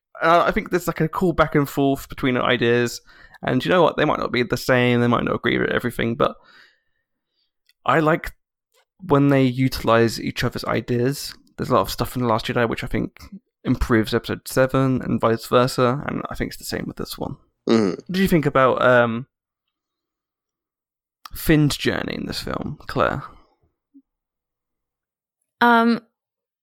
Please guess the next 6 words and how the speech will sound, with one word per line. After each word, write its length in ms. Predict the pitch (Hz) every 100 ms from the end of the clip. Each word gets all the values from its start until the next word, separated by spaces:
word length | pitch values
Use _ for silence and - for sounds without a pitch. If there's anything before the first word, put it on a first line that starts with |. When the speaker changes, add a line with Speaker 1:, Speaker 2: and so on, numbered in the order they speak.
| _ _ _ _ -
Speaker 3:
oh, 380 | 190 180 170 160 - -
Finn, 480 | - 240 247 226 - -
Finn, 460 | - 170 160 156 -
Finn, 260 | - 143
Finn, 160 | 143 135
Finn. 260 | - 147